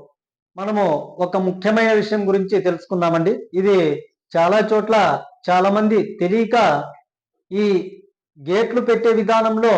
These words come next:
అంటే ప్రహారీకి గేట్లు పెట్టే విధానంలో చాలా పొరపాట్లు చేస్తున్నారు. అవి ఏ విధంగా పొరపాట్లు చేస్తున్నారు, వాటి నుంచి వచ్చే ఇబ్బందులు మన ఇంటి పైన ఎలా ఇంట్లో ఉండే వాళ్లకు కలిగిస్తాయనే ఉద్దేశంతో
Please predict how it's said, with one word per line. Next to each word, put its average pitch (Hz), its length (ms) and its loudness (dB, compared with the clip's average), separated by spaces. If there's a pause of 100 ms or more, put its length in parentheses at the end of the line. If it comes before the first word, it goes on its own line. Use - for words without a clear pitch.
(400)
అంటే 185 160 -2
ప్రహారీకి 214 680 0 (140)
గేట్లు 214 300 2
పెట్టే 214 260 2
విధానంలో 208 440 2 (360)
చాలా 196 200 2 (140)
పొరపాట్లు 185 520 0
చేస్తున్నారు. 190 480 0 (520)
అవి 214 220 -2 (680)
ఏ 214 120 4
విధంగా 233 380 2
పొరపాట్లు 214 480 2
చేస్తున్నారు, 202 440 0 (160)
వాటి 185 280 0
నుంచి 220 300 -4
వచ్చే 220 280 0 (440)
ఇబ్బందులు 240 460 2 (760)
మన 196 120 -8 (140)
ఇంటి 208 160 -4
పైన 233 260 0 (420)
ఎలా 226 180 4 (500)
ఇంట్లో 202 340 -2
ఉండే 220 240 2
వాళ్లకు 208 340 2 (200)
కలిగిస్తాయనే 190 640 0 (100)
ఉద్దేశంతో 190 880 -4